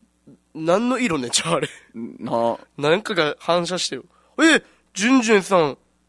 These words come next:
Speaker 1: 透明、本当に透明なんすか？
Speaker 2: ええ。
Speaker 1: は？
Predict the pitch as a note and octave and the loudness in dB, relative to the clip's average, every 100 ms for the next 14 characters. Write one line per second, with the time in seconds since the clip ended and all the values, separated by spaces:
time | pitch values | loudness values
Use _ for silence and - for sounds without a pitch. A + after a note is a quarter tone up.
0 | _ - C4 C#4 C#4+ C#4+ A3+ F3+ B3+ F4+ | _ -2 4 6 6 4 2 2 4 6
1 | F#4+ G4+ F#4+ F4 B3+ F#3+ F3 - G#2+ _ | 4 6 6 8 8 6 4 -2 -8 _
2 | _ _ _ _ A#2+ C#3+ E3+ F#3+ G3+ G#3+ | _ _ _ _ -2 4 6 8 6 6
3 | G#3+ - _ _ _ - - D#4 | 2 -2 _ _ _ -18 -8 -6